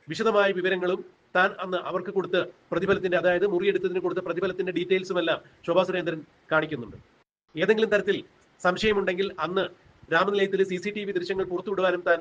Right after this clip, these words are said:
ഇപ്പോൾ സർക്കാരിനെ വെല്ലുവിളിക്കുന്നു എന്നുകൂടിയാണ് ശോഭാ സുരേന്ദ്രൻ പറഞ്ഞത്. മാധ്യമ സുഹൃത്തുക്കൾക്ക് മുൻപിൽ അത്തരം വിവരങ്ങൾ, അതായത് രാമനിലയത്തിലെ ലെഡ്ജർ അടക്കം അന്ന് അവിടെ ആരൊക്കെ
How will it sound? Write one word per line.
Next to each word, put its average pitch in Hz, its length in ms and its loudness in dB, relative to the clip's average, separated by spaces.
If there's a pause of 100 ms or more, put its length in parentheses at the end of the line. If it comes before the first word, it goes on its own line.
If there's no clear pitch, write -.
ഇപ്പോൾ 160 340 -6
സർക്കാരിനെ 175 420 2
വെല്ലുവിളിക്കുന്നു 180 600 0
എന്നുകൂടിയാണ് 170 480 -4 (280)
ശോഭാ 170 160 4
സുരേന്ദ്രൻ 160 440 -2
പറഞ്ഞത്. 113 260 -8 (260)
മാധ്യമ 180 260 0
സുഹൃത്തുക്കൾക്ക് 180 460 -2
മുൻപിൽ 170 320 -4
അത്തരം 175 320 0 (160)
വിവരങ്ങൾ, 165 320 2
അതായത് 156 440 0 (180)
രാമനിലയത്തിലെ 175 520 2 (200)
ലെഡ്ജർ 165 460 4
അടക്കം 165 380 0
അന്ന് 165 140 -4
അവിടെ 160 160 -2
ആരൊക്കെ 180 320 -2